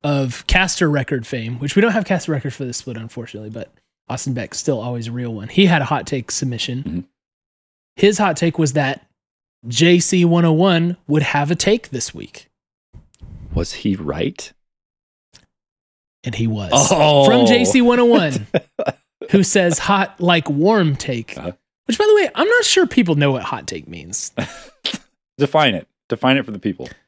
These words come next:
Speaker 1: Look, uh, if you have a hot take, it's when you're saying something that is unbelievable. Like, it's like saying something unexpected and not said often, but is actually right.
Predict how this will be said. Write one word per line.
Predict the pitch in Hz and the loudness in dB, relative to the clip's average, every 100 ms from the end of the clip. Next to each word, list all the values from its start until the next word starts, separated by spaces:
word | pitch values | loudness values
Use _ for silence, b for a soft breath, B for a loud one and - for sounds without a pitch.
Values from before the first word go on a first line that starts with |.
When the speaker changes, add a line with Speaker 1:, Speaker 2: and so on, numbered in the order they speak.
| _ _ _ _ _ _ _ _ | _ _ _ _ _ _ _ _
Speaker 1:
Look, | 196 - | -4 -2
uh, | 170 175 - | -6 -8 -6
if | 185 214 | -6 0
you | 220 | 0
have | 311 | 0
a | 269 | 0
hot | - 196 - | 0 -2 -2
take, | - 135 104 - _ | -4 -6 -8 -14 _
it's | 156 - | -4 -2
when | 156 165 170 | 0 2 2
you're | 156 | 2
saying | - 190 220 202 | 2 2 2 0
something | 202 180 185 170 151 | 0 0 2 2 2
that | 143 139 - | 0 -2 -2
is | 139 131 117 - - _ _ _ _ _ _ | -4 -2 -2 -4 -8 _ _ _ _ _ _
unbelievable. | 160 170 160 151 151 151 165 156 | 2 4 4 4 2 2 -2 0
Like, | 180 175 - | 0 0 0
it's | 160 196 | 0 2
like | 175 | 0
saying | - 202 208 | 0 0 2
something | 190 196 175 143 | 2 2 0 -2
unexpected | 160 185 175 - - 170 - 156 | 2 2 2 -2 0 0 2 0
and | 135 127 | 0 0
not | 139 165 - | 0 -2 -2
said | - 180 165 - | 2 2 2 0
often, | 151 175 - 127 120 - _ _ _ _ b - | 0 0 -2 -6 -8 -12 _ _ _ _ b -6
but | 147 139 | -2 0
is | 139 135 | 0 2
actually | 131 120 - 143 120 | 0 0 -2 -2 -4
right. | 113 117 85 | -6 -8 -8